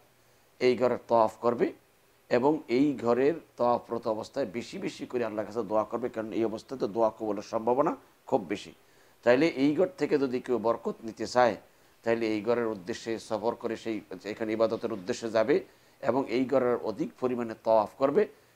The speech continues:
আর এর দ্বারাই সে বরকত হাসিল করবে। তবে যেটা অনেকেই এই তওয়াফের ক্ষেত্রে তওয়াফ বেশি না করে দেখা যায় কাবা ঘরের বালি অথবা বিভিন্ন জিনিসে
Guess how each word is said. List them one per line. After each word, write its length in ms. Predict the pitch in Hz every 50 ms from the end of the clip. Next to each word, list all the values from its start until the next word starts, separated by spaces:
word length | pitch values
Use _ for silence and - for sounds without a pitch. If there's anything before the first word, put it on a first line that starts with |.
| _ _ -
আর 140 | 110 107 - -
এর 220 | 110 131 139 123
দ্বারাই 260 | 110 139 135 139 147 151
সে 260 | - - 151 170 - - -
বরকত 320 | 107 123 117 - 117 - 117
হাসিল 200 | 110 120 123 104
করবে। 200 | 113 104 107 104 -
তবে 280 | 147 147 160 214 - - - - _ _ _ _ _ _
যেটা 280 | 101 110 151 135 - 165
অনেকেই 640 | 147 160 165 185 196 196 - 220 233 220 165 110 - - _ _ _ _ _ _ _ _ _ _ _ -
এই 180 | 131 139 131 - - _ _ _ _ _
তওয়াফের 440 | - 151 160 165 156 139 156 156 135
ক্ষেত্রে 540 | - - 180 175 - - 156 156 151 135 - - - -
তওয়াফ 260 | 131 139 143 147 123
বেশি 320 | 110 151 151 - 151 170
না 160 | 165 151 139
করে 220 | 135 117 135 131 131
দেখা 240 | 120 139 131 139 143
যায় 180 | 143 143 131 110 113 -
কাবা 280 | - 131 131 127 135 131
ঘরের 260 | 123 147 160 156 143
বালি 480 | 120 110 117 131 127 123 120 127 113 101 - _ _
অথবা 420 | - 127 - 139 135 135 131 123
বিভিন্ন 360 | 107 107 123 127 135 135 139 127
জিনিসে 420 | 113 123 127 117 107 123 131 120